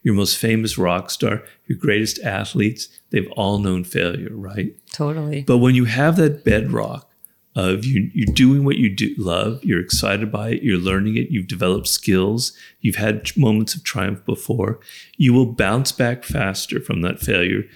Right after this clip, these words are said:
Speaker 1: than someone else who doesn't have that. Because it all is a matter of how quickly you can bounce back from failure and look at yourself and say,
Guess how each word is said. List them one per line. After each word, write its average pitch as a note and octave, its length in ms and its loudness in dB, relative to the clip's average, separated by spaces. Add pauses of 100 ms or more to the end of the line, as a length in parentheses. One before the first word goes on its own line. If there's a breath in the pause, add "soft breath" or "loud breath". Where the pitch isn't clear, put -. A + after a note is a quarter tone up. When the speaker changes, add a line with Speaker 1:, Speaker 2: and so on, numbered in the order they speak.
(140 soft breath)
Speaker 1:
than G#2+ 120 0
someone G#2+ 460 0
else F#2 300 -4
who B2 60 -4
doesn't F2+ 340 -4
have - 320 -12
that. - 240 -10 (420 loud breath)
Because A#2 380 -2
it A#2 100 2
all C3+ 300 2
is C#3+ 120 0
a A2+ 60 0
matter G#2 320 -2
of - 160 -8
how G2 180 -2
quickly - 440 -2
you A2 120 0
can F#2+ 200 -6
bounce G2+ 320 -6
back F#2+ 280 -8
from - 160 -6
failure F#2+ 500 -2 (280 loud breath)
and G#2+ 200 4
look B2 180 4
at C3+ 160 2
yourself F#2+ 420 -2
and F2+ 100 -2
say, F#2 500 -2